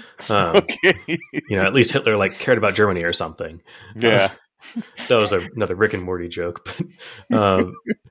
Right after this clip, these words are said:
Speaker 1: <laughs>
Speaker 2: no, the, uh, don't get me wrong, that's obviously the slippery slope that led to the Second
Speaker 1: Yes.
Speaker 2: Empire. But, you know, <sighs> she sucks. She's, she's so
Speaker 1: She
Speaker 2: much
Speaker 1: does.
Speaker 2: worse than Dolores Umbridge, and she
Speaker 1: Mm-hmm.
Speaker 2: was designed to be hated,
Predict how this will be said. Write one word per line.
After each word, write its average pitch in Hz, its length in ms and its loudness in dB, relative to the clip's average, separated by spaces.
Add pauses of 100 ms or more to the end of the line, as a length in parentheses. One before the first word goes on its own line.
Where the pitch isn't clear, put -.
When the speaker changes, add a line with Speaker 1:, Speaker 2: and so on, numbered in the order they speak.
Speaker 1:
<laughs> - 460 -14
Speaker 2:
no, 135 180 6
the, 113 240 4
uh, 90 420 0 (640)
don't 123 180 4
get 104 60 -8
me 98 80 -2
wrong, 87 200 0
that's 92 140 -4
obviously 87 580 -2 (180)
the 95 80 -4
slippery 90 400 -4
slope 87 420 -4
that 85 280 -4 (100)
led 101 180 0
to 87 80 -10
the - 80 -8
Second 107 240 0
Speaker 1:
Yes. 87 80 -6
Speaker 2:
Empire. 82 380 -6
But, 82 400 -8 (380)
you 135 100 0
know, 117 300 2 (520)
<sighs> - 60 -18 (580)
she - 160 -8
sucks. - 420 -6 (120)
She's, - 400 -4
she's 113 240 -2
so 135 80 2
Speaker 1:
She - 40 4
Speaker 2:
much 110 80 4
Speaker 1:
does. 87 80 2
Speaker 2:
worse 107 220 4
than 110 220 0
Dolores 98 360 4
Umbridge, 85 500 -2 (120)
and 120 420 0
she 127 100 2
Speaker 1:
Mm-hmm. 127 80 4
Speaker 2:
was 98 120 0
designed 101 480 0
to 90 80 -8
be 87 100 -6
hated, 78 420 -8